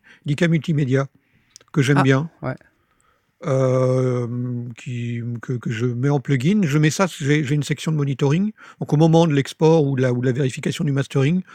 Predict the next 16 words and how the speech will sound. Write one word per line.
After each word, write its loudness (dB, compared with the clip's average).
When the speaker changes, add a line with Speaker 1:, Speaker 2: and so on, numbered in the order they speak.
Speaker 1:
je -2
les 2
active 0
et -2
je -12
peux -2
vérifier -2
ça. -6
Euh, -6
et -10
puis, -8
je -6
vérifie -6
aussi, -6
euh, -8
mes, -10